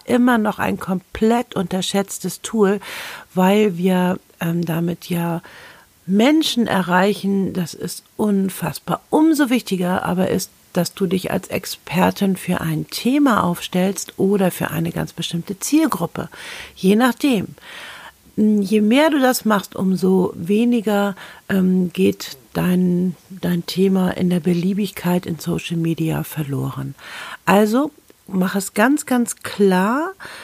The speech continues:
ähm, welches Thema hast du. Wir haben schon oft darüber gesprochen, dich zu positionieren, eine Position zu beziehen mit deinem Thema, mit deiner Haltung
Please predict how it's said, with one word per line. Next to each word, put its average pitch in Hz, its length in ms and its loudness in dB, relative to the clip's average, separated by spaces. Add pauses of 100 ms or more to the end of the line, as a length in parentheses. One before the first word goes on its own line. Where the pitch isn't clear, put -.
(180)
ähm, 202 480 2
welches 233 440 2
Thema 180 360 0
hast 196 180 -2
du. 233 60 -4
Wir 208 80 2
haben 196 100 2
schon - 280 -4
oft - 260 0
darüber 240 340 2
gesprochen, 208 560 -2
dich 185 200 -4
zu 202 160 -2 (140)
positionieren, 202 1300 0
eine 185 240 0
Position 202 960 0
zu 196 200 -4
beziehen 226 840 2 (440)
mit 208 220 0
deinem 220 320 2
Thema, 190 480 0
mit 190 200 -2
deiner 220 320 2
Haltung 190 540 2